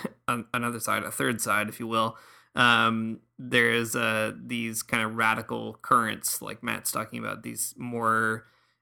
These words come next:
uh, millenarian or mystical utopian currents that are definitely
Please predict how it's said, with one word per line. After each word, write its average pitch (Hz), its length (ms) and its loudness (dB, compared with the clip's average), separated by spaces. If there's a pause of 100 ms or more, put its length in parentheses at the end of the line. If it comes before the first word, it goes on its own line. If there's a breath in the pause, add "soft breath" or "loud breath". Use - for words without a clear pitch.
uh, 104 600 -2
millenarian 123 1000 2
or 110 140 -6
mystical 127 460 -2
utopian 117 840 0
currents 117 480 0
that 113 240 2
are 113 220 4
definitely 120 580 0